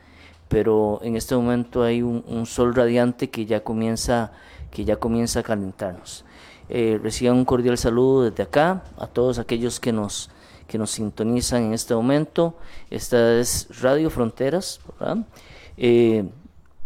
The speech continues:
aquellos que regularmente nos, nos se conectan y aquellos que en este momento por casualidad, ¿verdad? Esas casualidades, por llamarlo de alguna forma, eh,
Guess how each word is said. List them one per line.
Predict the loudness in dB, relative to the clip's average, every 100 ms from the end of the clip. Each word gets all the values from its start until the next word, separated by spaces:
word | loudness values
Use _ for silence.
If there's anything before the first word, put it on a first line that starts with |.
| -2 -4 -4
aquellos | -2 2 2 2
que | 2
regularmente | 2 4 2 2 0 0 -2
nos, | -2 -4 -12 -10
nos | -6 -4 -6 -10 -18 -20 -20 _ _ -20
se | -8 -6
conectan | 0 2 2 2 0 2 0 -2 -6 -6
y | 0 2 2
aquellos | 4 2 2 2
que | 2
en | 2
este | 2 2 2
momento | 4 2 2 2
por | 4 2 2
casualidad, | -4 -4 -6 -2 0 0 -2 -16 -12
¿verdad? | -8 -8 -4
Esas | -4 -4 -2
casualidades, | -2 2 2 2 2 4 4 2 -2 -12 -16 -14
por | -8
llamarlo | -4 -2 0
de | 0
alguna | -2 -4
forma, | -4 -4 -4 -8 -10 -20 -20 -20 -6
eh, | 0 0 0 0 -2 -4